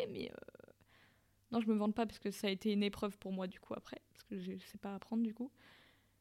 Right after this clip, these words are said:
Bref, ça, ça sera un autre sujet, on se s'éparpille là. Donc, en première, j'avais une prof de physique incroyable. Elle était très sévère, mais du coup, t'apprends ou tu meurs, quoi. C'est genre marche ou crève.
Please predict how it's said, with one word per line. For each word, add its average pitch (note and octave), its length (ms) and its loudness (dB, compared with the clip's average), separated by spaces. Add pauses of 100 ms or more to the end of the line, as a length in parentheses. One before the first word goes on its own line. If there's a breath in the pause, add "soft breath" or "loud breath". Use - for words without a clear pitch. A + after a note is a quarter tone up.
(120)
Bref, F#4 180 12
ça, D#4 140 10
ça B3 180 10
sera C4+ 160 8
un C4 140 12
autre C4+ 120 8
sujet, C4 460 12 (120)
on B3 100 10
se B3+ 340 6
s'éparpille B3 500 4
là. G3+ 220 4
Donc, D4 500 2 (140)
en A3+ 140 10
première, C4 500 8
j'avais A3+ 260 10
une G#3+ 120 8
prof C4+ 280 8
de A#3 80 8
physique A3+ 460 4
incroyable. A3 720 8
Elle G#3 100 6
était G3+ 180 6
très D4 280 6
sévère, B3+ 520 8 (460 soft breath)
mais A#3 120 12
du A3 120 8
coup, E4 140 12
t'apprends D4 420 12
ou C#4 80 12
tu B3 140 8
meurs, B3 340 12
quoi. - 300 -2
C'est A#3 160 8
genre G3+ 160 10
marche B3+ 280 12
ou C#4+ 60 8
crève. F#3 340 4